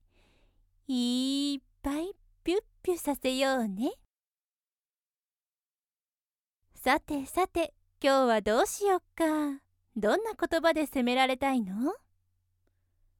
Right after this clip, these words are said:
え？下品な言葉で責められたいの？<laughs> お姉さんの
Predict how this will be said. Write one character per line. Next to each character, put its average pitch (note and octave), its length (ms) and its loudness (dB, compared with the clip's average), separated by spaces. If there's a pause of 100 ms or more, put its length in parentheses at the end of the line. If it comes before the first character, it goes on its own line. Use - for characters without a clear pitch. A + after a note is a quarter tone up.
(640)
え？ B3 180 2 (520)
下 C4 280 4
品 G#4+ 260 0
な A4 180 0
言 F4 240 0
葉 F4 120 6
で E4 120 2
責 C#4+ 200 0
め C4+ 120 2
ら D4 120 4
れ D4+ 100 0
た D#4 180 2
い D4 80 4
の？ A3+ 380 0 (800)
<laughs> - 1160 -8
お A#3 180 -2
姉 C4 360 0
さ A3 340 -2
ん F#3 160 -6
の C#4 640 -2